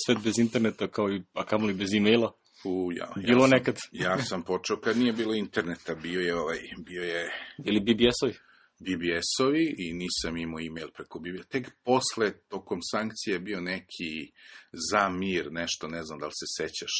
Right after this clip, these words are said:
Speaker 2: oni su imali neku vrstu, kao, imao si e-mail, ali to je sve išlo preko Opene, tako ga ćemo kasnije da pominjem ja u jednoj priči, a, ovaj, moj prvi e-mail, moj, e, sam, prvo sam koristio tuđi,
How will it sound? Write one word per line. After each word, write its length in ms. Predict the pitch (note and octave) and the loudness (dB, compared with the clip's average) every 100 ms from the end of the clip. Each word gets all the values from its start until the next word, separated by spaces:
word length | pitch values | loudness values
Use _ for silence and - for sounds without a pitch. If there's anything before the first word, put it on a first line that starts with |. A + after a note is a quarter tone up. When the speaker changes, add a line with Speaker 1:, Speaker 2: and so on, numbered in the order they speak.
| - | -4
Speaker 2:
oni 160 | F2+ F2+ | -4 -2
su 160 | - | -4
imali 220 | E2 D#2 | -4 -6
neku 320 | D2+ D2+ - D2 | -8 -12 -8 -6
vrstu, 280 | D#2 - | -6 -6
kao, 240 | - D#2+ D#2 | -6 -6 -4
imao 180 | F2+ F2 | -4 -4
si 320 | - F2+ D2+ | -2 -2 -2
e-mail, 300 | E2 E2+ C2+ | -2 -2 -2
ali 220 | C2+ D2 - | -2 -4 -4
to 80 | |
je 40 | G2 - | -2 -2
sve 60 | |
išlo 200 | G#2+ G2 | -2 -4
preko 380 | D#2+ F2 - - - - - - _ _ _ _ _ _ - | -4 -2 -2 -4 -8 -20 -20 -20 _ _ _ _ _ _ -2
Opene, 440 | - - F2+ D2+ | -2 0 -4 -4
tako 240 | - D2+ D#2+ | -8 -8 -6
ga 80 | |
ćemo 260 | E2 - E2+ | -6 -6 -6
kasnije 360 | - D#2+ - D#2+ | -4 -4 -4 -6
da 100 | D2+ | -4
pominjem 400 | F2 F2 D#2+ D#2 | -4 -4 -4 -4
ja 140 | D#2 | -4
u 80 | D2+ | -4
jednoj 280 | D2 D2 D2 _ - - - _ _ | -6 -8 -14 _ -20 -20 -20 _ _
priči, 520 | - A#2 A#2 - E2+ | -4 -4 -2 -4 -4
a, 200 | - F2+ | -2 -2
ovaj, 300 | E2 D#2+ D#2+ | -2 -4 -6
moj 360 | D2+ F#2 B2+ - | -6 -2 -2 -2
prvi 260 | C3+ C3 A2 | 2 2 2
e-mail, 380 | G#2+ B2+ A#2 F#2+ - _ _ | -2 -2 -2 -2 -8 _ _
moj, 300 | - G2+ G2+ | -6 -4 -2
e, 20 | - F2+ E2 D#2 | 0 0 0 -4
sam, 320 | - D#2+ D#2 - _ | -8 -8 -12 -18 _
prvo 160 | B2+ B2 | 2 2
sam 220 | F#2+ F#2 | 0 -4
koristio 460 | - F#2 F#2 - - - | -6 -6 -8 -8 -10 -8
tuđi, 240 | C#2+ - | -8 2